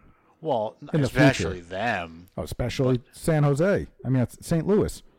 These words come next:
Speaker 2: They were in last place at the, the beginning of the year. Every team is gonna do that. "Look at them. Why not us?" thing. Gloria.
Speaker 1: You just wanna say glorious. That's
Speaker 2: Glorious.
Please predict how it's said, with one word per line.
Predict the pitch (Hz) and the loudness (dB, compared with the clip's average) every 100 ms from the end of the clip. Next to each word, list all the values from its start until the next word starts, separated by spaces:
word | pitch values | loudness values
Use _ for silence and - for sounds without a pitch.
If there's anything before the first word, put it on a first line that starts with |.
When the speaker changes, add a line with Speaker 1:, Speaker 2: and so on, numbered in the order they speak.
| _ - | _ 0
Speaker 2:
They | |
were | 147 | 2
in | 147 | 4
last | 151 165 - | 2 0 0
place | - 196 120 | 0 0 -2
at | 101 | -2
the, | 104 104 - | -2 -2 -4
the | |
beginning | 117 113 107 | -4 0 0
of | 98 | -2
the | 95 | -4
year. | 95 80 - _ _ _ _ _ _ _ _ _ _ _ _ _ - _ _ _ _ | -6 -8 -14 _ _ _ _ _ _ _ _ _ _ _ _ _ -20 _ _ _ _
Every | 165 147 135 | 0 2 2
team | 127 113 | 0 -2
is | 101 | -2
gonna | 120 117 | -4 -6
do | 107 127 117 | -6 -4 -2
that. | 107 107 - - _ _ _ _ | -2 -4 -8 -20 _ _ _ _
"Look | 87 95 104 127 | -8 -4 -2 -2
at | - | 0
them. | 170 170 107 78 - | 0 2 0 -4 -10
Why | 80 87 104 | -8 -6 -2
not | 110 123 127 | 0 2 2
us?" | 131 - - - | 0 -4 -12 -10
thing. | 82 76 - _ _ _ _ _ _ _ _ _ _ _ _ _ _ _ _ _ - - | -8 -8 -14 _ _ _ _ _ _ _ _ _ _ _ _ _ _ _ _ _ -20 -10
Gloria. | 254 302 294 294 294 277 285 _ _ - - - - _ _ _ - _ _ - | -6 -4 -4 -6 -6 -6 -10 _ _ -20 -20 -20 -20 _ _ _ -20 _ _ -16
Speaker 1:
You | 127 | -10
just | 170 | -8
wanna | 185 160 | -8 -6
say | 107 | -6
glorious. | 101 101 98 90 87 - - - | -4 -4 -4 -4 -6 -10 -14 -12
That's | - 170 | -6 -2
Speaker 2:
Glorious. | 180 175 175 175 175 170 170 - | -2 -2 -4 -4 -4 -4 -6 -12